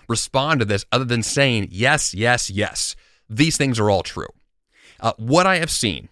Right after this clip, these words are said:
through goal achievement, success-oriented people, high achievers, um, anyone who's trying to do anything significant is going to experience a, a range of emotions,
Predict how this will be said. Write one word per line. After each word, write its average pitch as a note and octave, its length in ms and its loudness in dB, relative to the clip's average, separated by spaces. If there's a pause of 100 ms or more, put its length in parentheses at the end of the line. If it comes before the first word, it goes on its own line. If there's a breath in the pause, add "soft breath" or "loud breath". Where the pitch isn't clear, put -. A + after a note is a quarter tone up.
through G#2+ 220 -2
goal C3 280 6
achievement, - 540 -6
success-oriented B2+ 1000 0
people, E2+ 440 -8
high D3+ 260 0
achievers, G#2 640 -4 (220 loud breath)
um, A2 160 0 (100)
anyone D3+ 460 2
who's - 180 -4
trying D3 240 -2
to C3 140 2
do - 100 -12
anything D3 460 -2
significant G2+ 840 -2 (280 soft breath)
is A#2 160 2
going C3 220 0
to C3+ 60 -2
experience A#2+ 800 0
a, A2 120 0 (100)
a A2+ 100 0
range D3+ 540 0
of D3+ 60 0
emotions, A2 720 -2